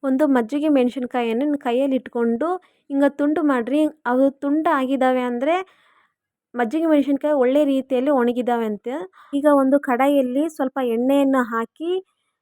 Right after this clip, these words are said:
ಎಣ್ಣೆ ಕಾದಾದ್ಮೇಲೆ ಮೆಣಸಿನ್ಕಾಯನ್ನು ನೋಡ್ರಿ ಹಾಕಿ ಹೀಗೆ ಉರಿಯಿರಿ. ಹಿಂಗೆ ಹುರಿದಾದ್ಮೇಲೆ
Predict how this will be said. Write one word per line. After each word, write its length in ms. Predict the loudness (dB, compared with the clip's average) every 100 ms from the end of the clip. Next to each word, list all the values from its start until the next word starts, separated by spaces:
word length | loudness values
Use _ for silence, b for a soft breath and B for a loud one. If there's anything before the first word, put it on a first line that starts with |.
| _ _ -6
ಎಣ್ಣೆ 300 | -2 -2 -4
ಕಾದಾದ್ಮೇಲೆ 800 | -2 0 2 2 2 0 -2 0 0 0
ಮೆಣಸಿನ್ಕಾಯನ್ನು 800 | -2 -2 -2 -4 -2 -2 -2 -2 -2
ನೋಡ್ರಿ 280 | -2 -4 -6 -6
ಹಾಕಿ 460 | -6 -6 _ -10 -10 -12 _ _ _ _ -6
ಹೀಗೆ 200 | 0 2
ಉರಿಯಿರಿ. 500 | 2 2 0 0 -2 -8 -10
ಹಿಂಗೆ 240 | -10 -6
ಹುರಿದಾದ್ಮೇಲೆ 760 | -4 -2 -2 -2 -4 -6 -6